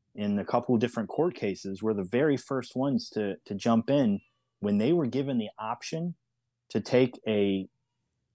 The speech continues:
a vaccine card that would allow them to keep serving and not potentially harm their greatest weapon system, which is their bodies,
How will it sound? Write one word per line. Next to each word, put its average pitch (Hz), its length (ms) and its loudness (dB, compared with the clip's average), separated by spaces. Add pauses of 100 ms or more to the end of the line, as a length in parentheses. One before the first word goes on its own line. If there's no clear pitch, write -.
(160)
a 87 300 -2 (340)
vaccine 110 640 2
card 123 540 0 (220)
that 104 180 -6
would 95 260 -6 (140)
allow 98 400 4
them 117 260 4
to 120 100 -6
keep - 260 -2
serving 117 420 0
and 87 100 -2
not 95 220 -2 (320)
potentially 113 540 2
harm 110 480 0
their 98 180 -2
greatest 101 440 -4
weapon 101 360 -2
system, 113 380 -2
which 98 180 -2
is 87 120 -8
their 95 160 -2
bodies, 90 540 -4